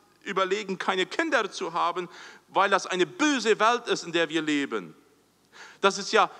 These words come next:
du weißt ja gar nicht, was mit deinem Kind passieren wird an der Schule. Wa-,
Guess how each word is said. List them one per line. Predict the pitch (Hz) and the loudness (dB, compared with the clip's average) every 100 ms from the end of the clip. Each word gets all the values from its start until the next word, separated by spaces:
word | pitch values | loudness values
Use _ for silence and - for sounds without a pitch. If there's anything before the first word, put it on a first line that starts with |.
| - | -2
du | 202 | 0
weißt | 208 262 262 | 2 0 2
ja | 220 | 2
gar | 208 | 4
nicht, | 214 190 | 2 2
was | 185 - | 0 0
mit | 175 180 | -4 -2
deinem | 180 160 | -2 -4
Kind | - 220 196 | -6 -6 -4
passieren | 165 - 320 415 311 | -8 -2 0 0 0
wird | 214 175 | -2 -2
an | 175 | -2
der | 165 | -2
Schule. | - - 170 139 101 - - | -4 -4 -2 -2 -4 -10 -6
Wa-, | 165 | -6